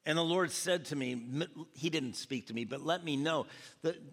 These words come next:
you can't minister to anybody. If the doors are closed, the doors are closed for what goes out or what comes in. And if you want me to minister to people, if you wanna help people, then you have to open up.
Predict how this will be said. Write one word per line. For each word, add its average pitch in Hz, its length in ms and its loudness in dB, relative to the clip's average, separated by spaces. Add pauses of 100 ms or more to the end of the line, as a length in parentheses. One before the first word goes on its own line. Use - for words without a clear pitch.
(160)
you 190 200 2
can't 226 380 -2
minister 202 440 -2
to 151 100 0
anybody. 131 440 0
If 113 80 -2
the 139 80 0
doors 165 340 4
are 151 40 0
closed, 185 340 0
the 113 60 -10
doors 139 260 4
are 117 60 -2
closed 139 300 0
for 127 140 -4
what 127 200 0
goes 131 220 2
out 160 180 2
or 120 80 2
what 120 200 0
comes 117 260 -4
in. 120 200 -4 (1200)
And 127 100 0
if 107 140 -2
you 160 240 0
want 202 360 2
me 190 260 2
to 143 120 -4
minister 147 640 -2
to 123 160 -8
people, - 580 -4 (460)
if 110 140 -4
you 151 220 0
wanna 196 260 2
help 165 300 0
people, 165 280 0
then 123 160 0
you 123 140 0
have 123 200 -4
to 113 100 -8
open 104 320 -4
up. - 260 -12